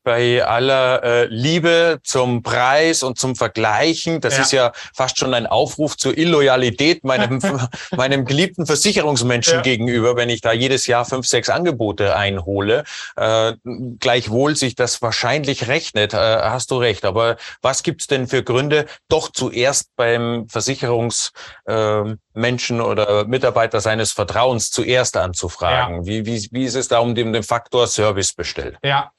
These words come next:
Speaker 2: ja. Vielen Dank für die Steilvorlage. Ich glaube, das ist auch noch mal ganz wichtig, äh, das, äh, das anzumerken und auch wirklich zu empfehlen. Also,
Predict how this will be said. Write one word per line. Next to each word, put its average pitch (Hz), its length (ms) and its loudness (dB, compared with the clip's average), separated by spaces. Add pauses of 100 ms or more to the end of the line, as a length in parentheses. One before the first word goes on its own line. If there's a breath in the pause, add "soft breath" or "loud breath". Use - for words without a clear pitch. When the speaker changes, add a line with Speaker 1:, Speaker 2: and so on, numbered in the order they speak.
Speaker 2:
ja. 131 240 -4 (240)
Vielen 165 200 4
Dank 156 220 2
für 170 80 0
die 160 100 2
Steilvorlage. 147 800 2
Ich 151 120 0
glaube, 143 260 2
das 147 160 2
ist 156 120 -2
auch 147 140 0
noch 143 140 -2
mal 139 180 0
ganz 139 220 -2
wichtig, 131 480 -4
äh, 127 400 -2 (420)
das, 131 360 0
äh, 123 500 -4
das 131 180 -2
anzumerken 151 640 0
und 143 120 -2
auch 143 180 -2
wirklich 147 320 -2
zu - 140 -4
empfehlen. 127 560 -2
Also, 120 320 -2